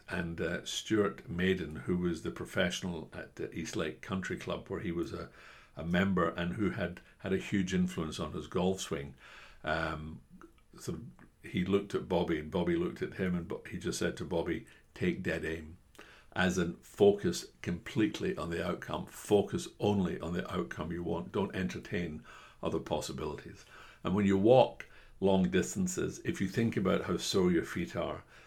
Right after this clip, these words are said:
how heavy your backpack is, how long it is since you've had a cup of coffee,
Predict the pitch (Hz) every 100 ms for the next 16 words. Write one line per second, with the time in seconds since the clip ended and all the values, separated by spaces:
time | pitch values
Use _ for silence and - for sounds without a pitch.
0 | - 92 90 95 90 90 85 85 - -
1 | 87 85 82 82 - - - 95 95 95
2 | 92 87 82 92 90 87 98 80 - 85
3 | 85 - 85 - 92